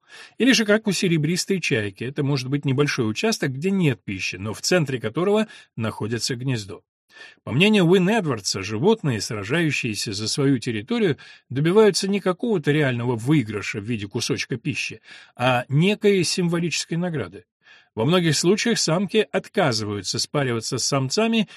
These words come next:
не обладающими территорией. Действительно, нередко случается, что самка, брачный партнёр которой оказался побеждённым,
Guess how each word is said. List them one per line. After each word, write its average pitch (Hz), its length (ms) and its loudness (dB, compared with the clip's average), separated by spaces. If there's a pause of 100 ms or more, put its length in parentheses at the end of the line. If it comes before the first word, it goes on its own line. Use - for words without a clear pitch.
(140)
не 196 240 2
обладающими 156 840 0
территорией. 127 580 -4 (520)
Действительно, 180 680 2
нередко 147 380 0
случается, 135 600 -4
что - 220 -6
самка, 120 600 -4
брачный 107 420 -4
партнёр 107 380 -10
которой 107 320 -6
оказался 110 460 -6
побеждённым, 107 680 -4